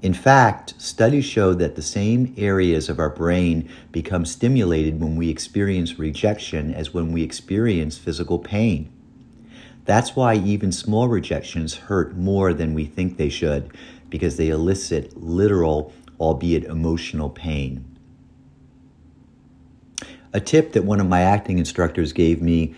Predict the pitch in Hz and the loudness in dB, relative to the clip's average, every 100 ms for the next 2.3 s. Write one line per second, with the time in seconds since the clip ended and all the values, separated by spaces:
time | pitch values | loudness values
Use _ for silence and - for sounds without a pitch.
0 | - - 82 80 90 85 85 82 82 85 | -16 -10 -8 -2 2 4 4 2 2 2
1 | 80 78 76 - 82 76 85 78 85 85 | 2 0 -4 -2 -4 -2 -4 -2 0 0
2 | - 80 78 | 0 -2 -2